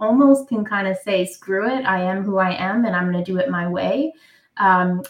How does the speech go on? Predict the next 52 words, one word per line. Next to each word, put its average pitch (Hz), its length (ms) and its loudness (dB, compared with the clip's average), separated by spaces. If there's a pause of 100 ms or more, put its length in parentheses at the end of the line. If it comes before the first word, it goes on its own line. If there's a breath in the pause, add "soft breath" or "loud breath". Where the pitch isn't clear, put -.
and 208 140 0
that's 220 260 -2
the 262 120 -6
part - 300 -6
that 190 100 -2
I 180 100 -2
think 185 200 -10
we 190 100 -6
have 180 220 -8
to 180 100 -8
work 175 260 -6
on 170 140 -6
as 160 180 -8
well. 165 340 -6
So 165 360 -4
that's 214 240 0
what 220 140 0
I 190 160 4
had 196 260 -2
to 190 80 -6
do 185 300 -4
to 190 160 -10
get 185 180 -10
myself 175 480 -8
to 175 100 -20
that 165 240 -8
space. 285 540 -2 (420 soft breath)
Um, 180 440 0 (160)
and 214 120 -2
I'm, 202 440 -2
you 214 100 0
know, 190 160 -2
happy 208 380 -4
to 190 160 -6
say 190 320 0
that 180 320 -2 (320 loud breath)
after 202 320 -4
having 233 440 4
done 180 240 0
that, 175 280 -2
I 180 180 -2
feel 185 340 -4
really 190 260 -2
great 190 460 -4
about - 320 -4
where 185 180 2
I 175 80 0
was 180 300 0
in 185 100 -2
my 170 140 -2
career. 190 560 -2
And 185 360 -2